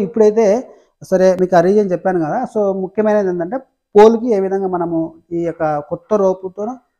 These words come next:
కొత్త రోప్ తెచ్చుకున్నప్పుడు అంటే flag హోస్టింగ్, ఫ్లాగ్‌ని ఏ విధంగా మనం tag చేసుకోవాలి ఆ రోప్‌కి అనేది అడుగుతా ఉన్నారు. So దాన్ని కూడా ఈ వీడియోలో మీకు cover చేస్తా ఉన్నాను. So ఈ రోప్ అనేది మనం ఎంత తీసుకోవాలి? ఎక్కువ మంది అడిగేది ఏంటంటే ఈ పోల్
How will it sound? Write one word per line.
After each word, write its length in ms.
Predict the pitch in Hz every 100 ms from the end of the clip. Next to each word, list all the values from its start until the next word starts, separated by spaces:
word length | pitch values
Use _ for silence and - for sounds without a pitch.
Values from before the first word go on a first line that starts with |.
| _ -
కొత్త 220 | 220 - 196
రోప్ 200 | 190 190
తెచ్చుకున్నప్పుడు 580 | 170 160 170 160 - 170 226 165
అంటే 140 | 170 190
flag 260 | 175 160 170
హోస్టింగ్, 320 | 180 - 180 185 -
ఫ్లాగ్‌ని 380 | 160 156 180 190 165
ఏ 20 | 160
విధంగా 240 | 165 170 165
మనం 160 | 156 151 151
tag 200 | 151 160
చేసుకోవాలి 520 | 165 156 - 143 143 220 247 _ _ 156
ఆ 40 | 143
రోప్‌కి 340 | 156 165 165 165
అనేది 200 | 151 170 170
అడుగుతా 220 | 151 156
ఉన్నారు. 200 | 135 143 226
So 60 | 214 165
దాన్ని 160 | 165 180
కూడా 100 | 185
ఈ 40 | 170
వీడియోలో 220 | 165 165 165
మీకు 120 | 151 -
cover 180 | 139 139
చేస్తా 200 | 135 - 139
ఉన్నాను. 220 | 127 185 262 _ _ _ _ -
So 60 | 220 214
ఈ 40 | 202 170
రోప్ 180 | 233 226
అనేది 240 | 214 214 247
మనం 140 | 208 190
ఎంత 140 | 160 202 202
తీసుకోవాలి? 400 | 196 - 170 165
ఎక్కువ 160 | 151 208 202
మంది 140 | 190
అడిగేది 280 | 170 180 165
ఏంటంటే 220 | 151 151 196
ఈ 20 | - -
పోల్ 220 | 185